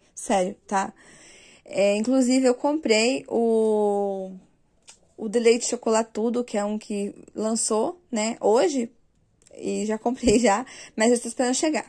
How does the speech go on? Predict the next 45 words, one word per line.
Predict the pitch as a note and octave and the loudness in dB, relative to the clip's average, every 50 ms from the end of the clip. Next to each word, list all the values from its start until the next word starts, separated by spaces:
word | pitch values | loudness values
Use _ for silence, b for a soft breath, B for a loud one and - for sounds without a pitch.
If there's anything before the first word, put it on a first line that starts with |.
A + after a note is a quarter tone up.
| _ _ _ | _ _ _
tá? | - G3+ F#3+ | -4 -2 -2
Agora, | F#3+ - G3+ G3+ G3+ - | 0 0 -2 -2 -2 -2
acho | G#3+ - - | -6 -6 -6
que, | - - A3 | -8 -8 -8
se | - - | -6 -4
eu | G#3+ | -4
não | A3 G#3+ | -2 -2
me | G#3 G#3 | -2 -2
engano, | G3+ G#3 G#3+ A3 | -2 -2 -2 -2
acho | A3 - | -4 -4
que | - B3+ | -4 -4
amanhã | A3+ A3 G#3 G#3 G#3+ | -4 -2 -2 -2 -2
ou | A3+ | 0
depois | A3+ A3+ A3+ G3+ A3+ A3 | -2 -2 0 -2 -2 -2
chega. | - - G3 F#3 - A3 - B B B B B B B B B B _ | -2 -2 -4 -2 -2 -4 -6 B B B B B B B B B B _
Daí | F#3+ G3 G3+ | 2 2 2
eu | G3+ | 4
vou | G#3+ A3+ A#3 | 2 0 -2
testar | A3+ - G#3+ A#3 - B3 B3+ | -2 -2 -4 -4 -4 -4 -2
bastante | G#3+ G#3 A#3 A#3 - G3+ G3+ G#3 - | 0 -2 -2 -2 -4 -6 -6 -6 -6
pra | - G3+ | -6 -6
vocês. | G#3+ G#3 G#3+ G#3 A3 | -6 -4 -4 -2 0
Eu | B3 | 0
vou | C4+ C4+ | 0 2
ver | C#4 D4+ | 0 0
se | D#4 | 0
eu | D4+ | -2
consigo | D#4+ D#4 - C4+ C4+ | -2 -2 -4 -4 -4
fazer | C4+ C4 A#3+ A#3+ A#3+ | -2 -4 -2 -2 -2
a | |
resenha | B3 A#3 A3+ A3+ A3+ G#3 | -2 -2 -2 -2 -4 -4
ainda | G#3 G#3 G#3+ | -4 -6 -8
essa | A3 G#3+ | -10 -12
semana, | A3 - B3+ B3 B3+ C4 C4+ C#4+ | -8 -8 -6 -6 -4 -6 -6 -4
mas | C#4+ D4 | -4 -4
se | D4+ - | -4 -6
eu | |
não | - C#4 | -6 -8
conseguir, | - C#4+ C4+ - B3+ C4 | -8 -10 -10 -6 -4 -2
eu | C4 | 0
deixo | B3 C4 C4+ - | 0 0 -2 -4
pra | - C4+ | -8 -6
próxima | - C#4+ C4+ C4+ - C4+ B3+ | -6 -6 -6 -6 -6 -8 -6
semana, | - D4 D#4 D#4+ C4 F#3+ - - B B B B B B B B B B | -4 -4 -2 -2 -2 -2 -4 -8 B B B B B B B B B B
tá? | - G#3 F#3+ F#3 F#3 G3+ | -6 -2 0 0 0 -2